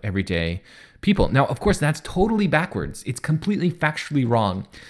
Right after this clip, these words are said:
The Democratic Party is no doubt, there's no question policy-wise, the Democratic Party, in terms of the what and how, would benefit the people that voted for Donald Trump. They would help those people.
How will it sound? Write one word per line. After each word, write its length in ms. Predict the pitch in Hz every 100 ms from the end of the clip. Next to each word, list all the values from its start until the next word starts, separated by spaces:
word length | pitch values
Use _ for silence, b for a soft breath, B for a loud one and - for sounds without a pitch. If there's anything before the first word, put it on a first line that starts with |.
| B -
The 80 |
Democratic 520 | 120 147 180 - 156 151
Party 300 | 139 139 -
is 280 | 127 110 98
no 400 | 120 107 131 185
doubt, 360 | 156 127 76 - _ _ _ _
there's 240 | - 117
no 260 | 131 139 185
question 500 | 185 196 - - 101
policy-wise, 880 | - 131 131 120 104 98 95 95 - B B B
the 80 | -
Democratic 480 | 104 117 120 120 107
Party, 460 | - 95 95 92 - -
in 140 | - 95
terms 240 | - 127
of 80 | 131
the 60 | 127
what 220 | 107 95
and 180 | 104 92
how, 380 | 87 82 80 -
would 200 | 104 98
benefit 520 | 113 120 120 - -
the 80 | 101
people 320 | - 95 98
that 240 | 92 87
voted 260 | 95 90 80
for 160 | - 80
Donald 400 | - 80 80 -
Trump. 260 | - - B B B B
They 140 | 101
would 120 | 110 104
help 360 | 110 98 -
those 240 | 98 90 -
people. 340 | 76 - -